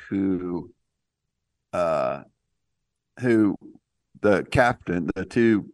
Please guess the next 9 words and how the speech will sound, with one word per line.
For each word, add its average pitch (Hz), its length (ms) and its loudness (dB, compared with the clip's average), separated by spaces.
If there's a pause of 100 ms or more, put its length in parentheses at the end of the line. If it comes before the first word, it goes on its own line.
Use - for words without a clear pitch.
pilots 101 640 2 (240)
of 95 300 -2
either 113 280 0
one 110 200 2
of 98 60 -2
those. 82 420 -2 (720)
And, 101 340 0
uh, 73 440 -4 (640)
so 127 320 4